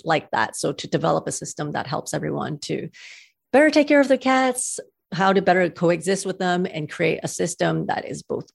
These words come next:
cool to look at, but is also easy to use. And it's just good for everybody. Yeah. So people come to me, um, even with the shop cats, which is a culture that we have in Hong Kong. I don't think it's that common in North America.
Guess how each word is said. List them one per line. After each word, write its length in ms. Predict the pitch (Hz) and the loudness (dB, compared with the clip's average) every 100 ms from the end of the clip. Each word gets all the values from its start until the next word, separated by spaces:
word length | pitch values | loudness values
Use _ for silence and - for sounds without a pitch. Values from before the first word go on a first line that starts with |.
| _ | _
cool 300 | - 247 233 | 0 4 4
to 100 | 233 | 4
look 220 | 214 208 208 | 4 4 4
at, 340 | 202 214 - | 2 2 -2
but 140 | - - | -8 -8
is 140 | 156 | -4
also 320 | - 156 160 - | -2 -2 -4 -4
easy 240 | 165 160 | -2 0
to 80 | 151 | -2
use. 340 | 147 - 160 | -2 -2 -2
And 300 | - - 120 | -6 -12 -12
it's 260 | - - - | -12 -14 -12
just 240 | - - | -8 -8
good 160 | - - | -6 -8
for 140 | - | -6
everybody. 580 | - - - - - 202 _ _ - | -6 -6 -8 -8 -10 -12 _ _ -2
Yeah. 280 | 185 - - | 0 0 0
So 200 | 202 180 | 0 2
people 380 | - 226 320 | 0 2 2
come 220 | - 226 262 | 2 0 0
to 100 | 262 | 0
me, 340 | 175 165 220 - | 0 2 0 2
um, 280 | 165 165 165 | 2 2 0
even 280 | 185 214 | 0 0
with 220 | 175 170 - | 0 -2 -2
the 320 | 160 - - - - - | -2 -2 -8 -16 -20 -16
shop 280 | - 240 277 | -4 -2 -2
cats, 320 | 185 143 - - | -4 -4 -4 -6
which 160 | 175 180 | -4 -2
is 80 | |
a 60 | 165 | -4
culture 540 | - 175 185 - 143 - | -4 -4 -2 -4 -4 0
that 180 | - 156 | 0 0
we 80 | |
have 240 | 160 165 160 | 0 0 0
in 80 | 156 | -2
Hong 240 | 147 147 | -2 -4
Kong. 540 | - 170 156 151 160 - | -2 -2 0 -4 -8 -8
I 260 | 170 160 196 _ - | -4 -4 -6 _ -4
don't 220 | 233 427 | -2 -2
think 160 | 403 214 | -2 -2
it's 160 | - | -2
that 180 | - - | -2 -4
common 320 | - 170 180 | -2 0 0
in 120 | 170 - | -2 -4
North 280 | - 165 | -6 -6
America. 520 | 156 - 180 - 262 | -6 -6 -6 -2 -2